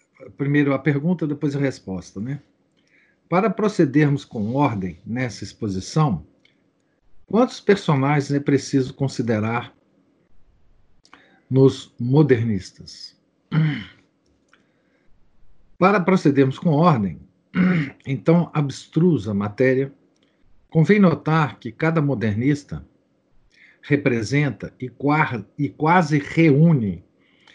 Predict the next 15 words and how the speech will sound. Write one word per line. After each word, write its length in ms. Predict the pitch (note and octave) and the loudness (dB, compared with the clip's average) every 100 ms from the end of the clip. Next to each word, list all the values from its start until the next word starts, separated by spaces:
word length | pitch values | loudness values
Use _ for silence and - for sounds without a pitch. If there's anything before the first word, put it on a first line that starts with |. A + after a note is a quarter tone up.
| _ _ - | _ _ -8
em 200 | C#3+ D3 | -2 0
si 360 | - - F3+ | 0 0 2
muitos 720 | D3+ C#3+ D#3 G#3 A3+ F#3+ D#3+ | 4 4 6 6 4 2 -4
personagens. 1200 | - D#3+ D3+ - B2+ F#2+ F2+ D#2 G2 F2+ - - _ _ _ _ _ _ _ - | -2 -2 -2 -4 -4 -4 -4 -8 -14 -20 -20 -20 _ _ _ _ _ _ _ -4
Isto 280 | D3+ - D3+ | 0 4 4
é, 200 | - - _ _ _ _ _ _ _ _ _ - - - - _ _ - | 2 -8 _ _ _ _ _ _ _ _ _ -20 -20 -20 -20 _ _ -4
o 120 | D3+ | 0
de 140 | C3+ C#3+ | 2 2
filósofo, 840 | - E3 D3+ D#3+ D#3 D#3 - D#3 - _ _ _ _ _ _ _ _ | 4 4 4 2 0 -8 -10 -14 -16 _ _ _ _ _ _ _ _
o 120 | E3 | 0
de 160 | D3+ D#3+ | 2 0
crente, 720 | - D#3 D#3 D3 - - - _ _ _ _ _ _ _ _ _ _ _ D#3+ | 2 2 4 0 -4 -16 -20 _ _ _ _ _ _ _ _ _ _ _ -2
o 100 | D#3+ | 0
de 140 | D3+ | 0
teólogo, 720 | - E3 D3 D3+ D3 C#3+ C3+ | 2 4 6 4 2 0 -6